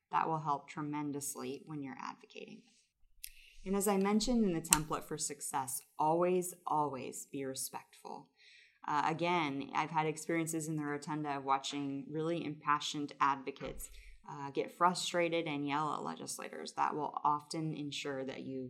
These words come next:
lose, uh, that legislator's vote. Being respectful to them and always thanking them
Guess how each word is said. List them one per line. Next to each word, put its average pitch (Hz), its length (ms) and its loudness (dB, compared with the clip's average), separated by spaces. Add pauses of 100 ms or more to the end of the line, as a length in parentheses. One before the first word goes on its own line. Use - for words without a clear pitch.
lose, 131 440 -4 (360)
uh, 131 120 0
that 127 220 4
legislator's 127 640 -4
vote. 123 320 -12 (160)
Being 156 200 -2
respectful 156 640 -4
to 190 140 -10
them 190 220 2
and 147 180 -4
always 160 460 0 (220)
thanking 156 480 0
them 190 360 2